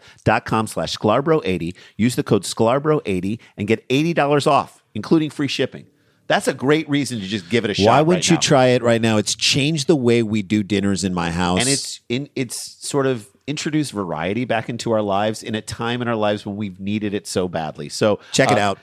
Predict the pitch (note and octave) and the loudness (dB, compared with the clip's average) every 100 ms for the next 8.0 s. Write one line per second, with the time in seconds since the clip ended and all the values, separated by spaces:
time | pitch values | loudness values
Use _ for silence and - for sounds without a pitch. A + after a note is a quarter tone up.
0 | - - C#3+ D#3+ - D3+ D3 C#3 A2+ G#2 | -6 2 4 4 2 2 2 0 0 0
1 | B2 E3+ F3 F3+ D#3+ - - C3 D#3 D#3+ | 2 0 2 2 2 0 0 2 2 0
2 | C#3+ C3+ - D#2+ D#2 - C3+ C#3+ E3 B2 | 0 -2 -4 -4 -4 -2 2 4 4 2
3 | F#2 - B2+ C#3 C#3 - G2+ - F2+ F3 | 0 0 0 0 -2 -4 -8 -8 -2 0
4 | C3 - G2+ F2 - C3+ C#3+ A#2+ G2+ A#2+ | 0 2 0 -2 -2 0 2 0 0 -2
5 | B2 A2+ - A2 B2 B2 A2+ A2+ G#2 G#2+ | -2 -4 -4 -2 -2 0 0 0 0 -2
6 | - - _ - G2+ F#2+ G#2+ F#2+ - G2+ | -4 -20 _ 0 0 0 -2 -2 -2 -2
7 | F#2 F2+ - _ - - C#2+ - A#1+ | -4 -6 -12 _ -12 -8 -6 -8 -10